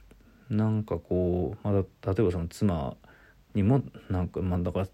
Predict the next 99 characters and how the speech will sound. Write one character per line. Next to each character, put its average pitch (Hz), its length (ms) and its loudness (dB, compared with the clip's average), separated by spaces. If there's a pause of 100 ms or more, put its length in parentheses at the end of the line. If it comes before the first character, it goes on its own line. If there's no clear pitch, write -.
(120)
ら、 - 80 -12
そ - 180 -6
の、 87 180 -2
一 76 120 -2
緒 - 180 -2
に 113 180 4
食 107 140 2
べ 107 80 8
た 117 120 4
か-、 104 140 4 (440)
食 107 100 4
べ 117 100 4
た 131 120 4
い 92 60 2
な、 90 160 2
み 76 80 -2
た 78 80 -4
い 82 40 -4
な - 40 -4
こ 87 60 -4
と - 60 -4
を - 20 -6
は-、 98 240 -4
な 90 140 -2
ん 87 40 -4
か - 80 -6
思 101 140 0
っ - 20 -16
た - 80 -6
り - 60 -2
す - 80 -6
る 95 60 0
わ 95 40 0
け - 60 -6
で - 80 -10
す - 20 -14
よ - 80 -8
ね。 117 160 -2
や 107 80 -2
は 101 100 0
り - 60 2
そ - 100 -2
の、 85 220 0 (520)
ま - 60 -2
あ、 - 40 2
コ 95 80 6
レ 90 40 8
ク 85 60 0
タ 92 120 2
ー - 20 2
さ 90 100 2
ん 92 40 0
と 127 80 4
自 92 100 4
分 - 160 -4
で - 40 -8
食 - 120 -4
べ - 60 -12
て - 40 -8
る - 80 -10
時 - 160 -10
と - 100 -12
か、 - 380 0 (380)
ま - 80 2
あ、 95 40 6
あ 87 40 2
と、 85 120 2 (140)
あ、 - 80 -6
他 - 320 -4
の 92 260 0 (360)
作 - 280 -8
家 92 200 2
の 95 180 -2
人 - 220 -4
と - 100 -6
か、 - 240 0 (320)
ま - 60 2
あ、 95 40 2
そ 82 80 -4
の 90 100 2
ア 101 40 4
ー - 20 6
テ 120 100 2
ィ - 20 0
ス - 80 -4
ト 113 80 2
の 107 120 6
集 104 140 -4
ま 101 120 2
り - 40 -6
で 82 100 -8
食 90 120 -2
べ 95 40 -4
て - 80 -10
る - 60 -6
時 - 140 -18
と - 100 -20
か - 100 -8
ね。 117 160 -4